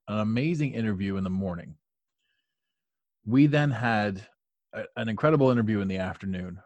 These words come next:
Um, and then we spoke of returning guests, who's coming back, who's doing what. Today, we have part two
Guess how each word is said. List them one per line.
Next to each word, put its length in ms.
Um, 440
and 180
then 160
we 120
spoke 340
of 340
returning 380
guests, 420
who's 180
coming 240
back, 300
who's 160
doing 220
what. 420
Today, 760
we 180
have 320
part 460
two 500